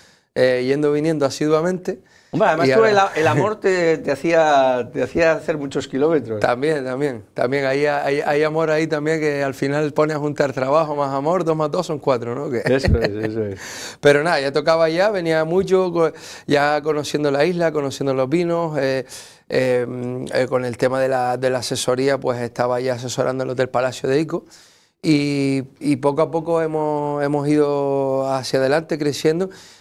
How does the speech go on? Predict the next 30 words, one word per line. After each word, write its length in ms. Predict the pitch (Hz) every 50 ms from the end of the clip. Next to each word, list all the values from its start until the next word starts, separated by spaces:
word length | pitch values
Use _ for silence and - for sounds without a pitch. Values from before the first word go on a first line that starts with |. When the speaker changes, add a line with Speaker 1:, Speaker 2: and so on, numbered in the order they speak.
| _ -
Speaker 1:
y 200 | 147 147 139 131
ya, 560 | 135 135 135 135 143 143 143 143 143 143 143
ya 140 | 143 135 135
era 140 | 139 143 143
más 160 | 147 143 135
que 100 | - -
necesario, 600 | 147 147 131 - 147 135 - 151 143 147 165 180 165
pues, 340 | 165 160 151 143 139 135
pues 180 | 131 139 131 117
tener 320 | - - 127 131 135 127
en 120 | 139 139 139
la 120 | 135 123
sala, 400 | - - - 139 135 143 170 202 - - _ _ _ _ _ - - - -
eh, 300 | - 151 143 135 131 131
la, 300 | 131 131 123 131 135 131
la 120 | 131 123 117
figura 380 | - 127 123 127 135 139 135
de 100 | 135 131
sommelier 520 | 123 - 147 135 127 127 123 131 135 139 135
en, 260 | 131 127 123 123 123
en 220 | 123 127 127 127
el 160 | 127 123 120 120
restaurante 500 | 123 117 - 131 123 127 131 127 - 127
de, 340 | 123 123 120 120 120 117 117
de, 120 | 120 120 120
de, 180 | 120 120 120 123
del 160 | 120 117 117
hotel. 300 | 113 113 147 180 185 - _ _ _ _ _
Speaker 2:
Ujú. 320 | - 120 113 117 107 110 - _ _ _ _ _ _ _ _ _ _ _ _ _
Bueno, 240 | - 156 240 254